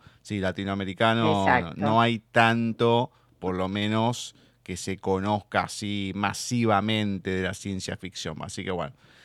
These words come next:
Speaker 1: sí, la, qué sé yo,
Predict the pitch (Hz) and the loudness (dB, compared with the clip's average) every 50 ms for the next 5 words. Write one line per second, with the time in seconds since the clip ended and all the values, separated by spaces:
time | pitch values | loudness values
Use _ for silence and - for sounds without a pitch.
0 | - _ - - 143 156 165 151 131 117 110 104 101 101 98 95 92 92 92 90 | -20 _ -2 2 4 4 6 6 8 8 8 8 8 8 6 6 4 2 0 -2
1 | 90 87 87 - _ - _ _ _ _ _ _ _ _ _ - - - - - | -6 -12 -14 -16 _ -20 _ _ _ _ _ _ _ _ _ -20 -18 -14 -12 -12
2 | - 78 | -10 -8